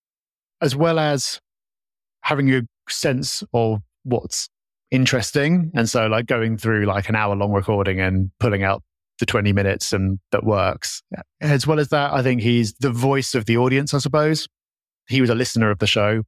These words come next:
before he became our producer. And so, like, he's super in touch with, like, well, he's always, he's always thinking, like, "As a listener, here's what I'd want to know." Or, "You've just said that,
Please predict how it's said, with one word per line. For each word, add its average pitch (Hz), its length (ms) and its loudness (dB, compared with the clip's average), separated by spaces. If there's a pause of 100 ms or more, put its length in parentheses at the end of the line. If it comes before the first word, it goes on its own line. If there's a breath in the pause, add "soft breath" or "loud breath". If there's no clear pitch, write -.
before 107 320 0
he 104 80 0
became 104 320 -2
our 98 60 -2
producer. 107 500 0 (340)
And 101 120 -4
so, 101 200 2
like, 101 140 0
he's 107 320 0 (120)
super 107 360 0
in 101 80 0
touch 101 340 -2
with, 110 80 0
like, 107 200 0
well, 113 240 0
he's 131 160 2
always, 120 180 0
he's 170 240 2
always 135 160 2
thinking, 104 360 -4
like, 104 200 0 (300)
"As 165 120 2
a 151 60 2
listener, 98 520 0 (200)
here's 123 180 -2
what 113 120 0
I'd 110 100 2
want 104 160 0
to 101 100 -6
know." 92 200 2
Or, 101 260 0 (300)
"You've 131 120 2
just 156 180 0
said 120 200 0
that, 107 300 0